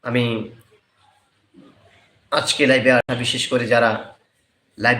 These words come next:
দেখতেছেন, তাদের নিয়তটা এরকম থাকতে হবে, আল্লাহর উদ্দেশ্যে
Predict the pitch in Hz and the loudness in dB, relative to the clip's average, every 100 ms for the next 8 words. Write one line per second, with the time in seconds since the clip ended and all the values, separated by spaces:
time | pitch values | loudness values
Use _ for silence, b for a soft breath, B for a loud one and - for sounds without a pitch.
0 | 110 127 127 131 139 120 107 - 127 135 | 0 -2 -2 -2 0 0 -2 -2 2 2
1 | 127 143 147 139 - 135 127 131 123 123 | 2 0 0 -2 0 -4 -4 -6 -6 -10
2 | - 123 110 107 - - - - - - | -8 -6 -6 -8 -12 -20 -18 -18 -20 -20
3 | - - 123 131 135 131 123 131 - 160 | -20 -6 -2 0 0 -2 -4 -4 -2 -4
4 | 131 - | -8 -14